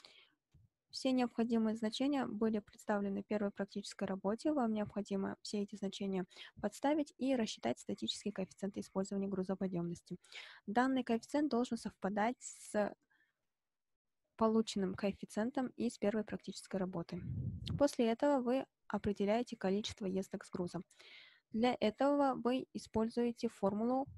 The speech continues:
третью формулу, которую вы видите на своём экране. Все необходимые значения также были представлены в первой практической работе. Подставляя все эти значения, вы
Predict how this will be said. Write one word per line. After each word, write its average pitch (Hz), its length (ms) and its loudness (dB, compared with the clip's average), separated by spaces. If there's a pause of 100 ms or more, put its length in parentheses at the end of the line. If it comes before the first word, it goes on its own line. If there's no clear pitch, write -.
(400)
третью 226 360 4
формулу, 240 380 0
которую 208 340 0
вы 190 140 -2
видите 202 340 -4
на 196 80 -2
своём 190 320 -4
экране. 185 400 -4 (400)
Все - 180 0
необходимые 233 600 2
значения 269 400 -2
также 226 320 0
были 208 220 -2
представлены 202 640 -2
в - 40 -12
первой 196 260 -2
практической - 560 -8
работе. 185 420 -4
Подставляя 233 460 0
все 226 180 -2
эти 214 160 -4
значения, 254 480 -2
вы 226 260 2